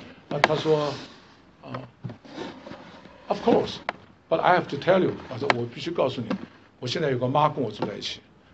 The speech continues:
我还有一个儿子十二岁。”他说：“没关系啊，我只跟你约会啊。”啊，所以他就跟他约会，约了一两次，他就把他带到，我就请他带到教会。带到教会来以后，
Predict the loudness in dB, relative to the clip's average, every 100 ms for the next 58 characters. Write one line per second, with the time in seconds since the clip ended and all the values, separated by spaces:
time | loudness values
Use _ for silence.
0 | -8 0 4 6 4 2 0 0 -2 -2
1 | -2 -4 -12 -14 -12 -12 -12 -16 -20 -20
2 | -20 -20 _ -20 _ _ _ _ _ _
3 | _ -20 0 4 6 6 6 6 6 6
4 | 6 4 6 4 4 6 4 4 0 -4
5 | -14 -20 -20 -20 -18 -16 -14 -12 -10 -10
6 | -10 -14 -20 -20 -20 -20 -20 -14 0 4
7 | 4 2 -8 -18 -20 0 2 6 6 6
8 | 0 -10 -10 -16 -6 2 4 4 4 4
9 | 4 4 4 2 0 -2 -2 -2 -6 0
10 | 2 2 0 -10 -20 -10 -4 -2 -2 0
11 | 2 2 0 -2 -6 -6 -8 -12 -20 -20
12 | -20 4 10 12 12 10 8 6 4 0